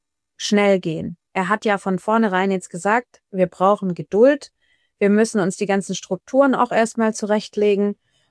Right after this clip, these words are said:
Und ein Satz, den ich mir aufgeschrieben hab, ähm, den fand ich tatsächlich sehr beeindruckend. „Erfolg ist Leistung in Relation zur Erwartungshaltung.“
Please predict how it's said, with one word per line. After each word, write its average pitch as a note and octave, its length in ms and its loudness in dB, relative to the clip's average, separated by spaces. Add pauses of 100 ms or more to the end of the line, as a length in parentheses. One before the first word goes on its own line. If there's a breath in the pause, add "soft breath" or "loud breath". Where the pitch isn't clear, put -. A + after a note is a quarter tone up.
(120)
Und G#3 380 0
ein G3 180 2
Satz, A3 340 -2
den G3 280 2
ich F3+ 100 -4
mir E3+ 160 -2
aufgeschrieben F#3+ 840 -2
hab, F3 180 -4 (560)
ähm, F#3 260 -2
den F3+ 120 -2
fand A3 180 0
ich G#3 80 -2
tatsächlich G#3 480 -2
sehr F#3 160 2
beeindruckend. F#3+ 640 -2 (400)
„Erfolg A3+ 560 0 (140)
ist - 400 -2
Leistung B3+ 640 2
in G3+ 180 0
Relation G3 920 2
zur - 160 0
Erwartungshaltung.“ F#3+ 1200 -2